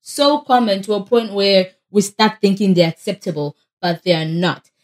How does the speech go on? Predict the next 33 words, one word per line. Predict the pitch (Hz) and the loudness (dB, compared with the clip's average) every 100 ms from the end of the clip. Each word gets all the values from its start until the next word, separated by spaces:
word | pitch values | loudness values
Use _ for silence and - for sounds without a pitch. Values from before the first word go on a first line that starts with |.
| _ | _
And | 269 269 262 | -2 -2 0
as | 262 285 | 2 2
a | 294 | 0
community | 285 247 208 247 294 285 - 240 196 | -2 -6 -6 -6 -6 -8 -6 -4 -4
and | 175 | -6
society, | 185 - 247 262 262 240 190 - _ | -10 -2 2 2 2 -6 -12 -14 _
we | 240 | 2
have | 269 277 | 2 4
a | 240 196 | 2 0
lot | 196 240 247 | 2 4 4
of | 233 - - | 0 -6 -6
things | 233 214 | -4 -4
that | 202 190 | -6 -6
we | 190 | -4
need | 190 202 233 202 | -8 -4 -4 -6
to | - 196 | -10 -4
unlearn, | 185 170 170 180 208 202 175 156 _ _ | -4 -4 -10 -6 -4 -2 -4 -10 _ _
things | 269 277 254 | -6 -4 0
that | 254 240 | 2 2
were | 202 | -2
taught | 190 180 233 226 | -6 -6 -4 -4
to | - - 226 | -10 -2 0
us | 214 196 - _ - | 0 -2 -8 _ -2
by | 202 196 | 2 4
our | 190 185 175 165 - _ _ - | 6 6 4 0 -8 _ _ 4
forefathers, | 277 262 254 247 240 226 - | 6 6 6 4 6 4 2
passed | - 262 240 - | 0 2 2 0
down | 220 220 220 214 | -4 -2 0 -2
from | 208 190 180 - _ | -2 -2 -2 -10 _
generation | 170 220 240 226 226 220 208 202 196 | 0 4 6 6 4 4 0 -4 -4
to | 196 185 170 _ _ | -8 -6 -8 _ _
generation. | 226 240 226 208 208 202 190 | -2 2 2 4 2 0 -2
I, | 180 185 | -4 -6